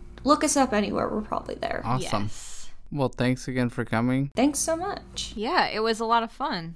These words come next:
Speaker 2: I love Toad and Frog.
Speaker 1: Thanks for letting me create Toad and Frog. <laughs>
Speaker 2: Yeah.
Speaker 3: It was lovely. You can find more information about our show at a couple of characters podcast dot com.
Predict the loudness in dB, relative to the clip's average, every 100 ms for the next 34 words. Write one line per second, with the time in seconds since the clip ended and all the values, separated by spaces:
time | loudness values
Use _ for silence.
0 | -6 -2 0 0 0 0 2 0 -2 -2
1 | -2 -4 -8 -20 -20 -2 6 8 10 10
2 | 12 10 12 10 8 4 6 10 10 10
3 | 4 4 4 4 2 0 0 0 0 0
4 | 2 6 6 4 -2 -14 -18 -20 -20 -20
5 | -20 -20 -20 -20 -20 -20 -16 -8 -2 -2
6 | -2 -2 -2 -4 -8 -8 -8 -12 -8 0
7 | 2 2 4 2 4 2 2 -2 0 0
8 | 0 0 -2 0 -2 -2 -2 -2 -2 -6
9 | -2 -4 -4 -6 -2 -2 -2 -6 -4 -4
10 | -2 -6 -4 -4 -2 -6 -6